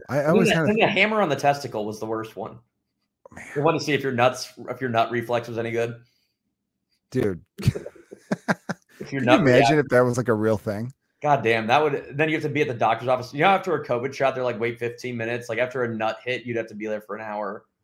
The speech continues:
Speaker 2: It's being like, "Wait till you can walk and breathe again."
Speaker 1: I'd throw up.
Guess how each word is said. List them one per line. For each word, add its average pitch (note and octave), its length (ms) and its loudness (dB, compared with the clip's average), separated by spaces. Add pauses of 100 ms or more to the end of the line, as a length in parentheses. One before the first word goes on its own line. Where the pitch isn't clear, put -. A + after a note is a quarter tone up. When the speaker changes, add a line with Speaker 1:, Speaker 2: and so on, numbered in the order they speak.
(240)
Speaker 2:
It's - 80 -20
being A2 140 -6
like, A2 140 -6
"Wait B2 140 0
till A#2+ 140 -4
you A2 60 -4
can G#2 120 -10
walk G#2+ 280 2
and G#2+ 100 -8
breathe G#2+ 240 -6
again." G#2+ 360 -6 (440)
Speaker 1:
I'd A2 180 -2
throw F2+ 240 -4
up. - 240 -4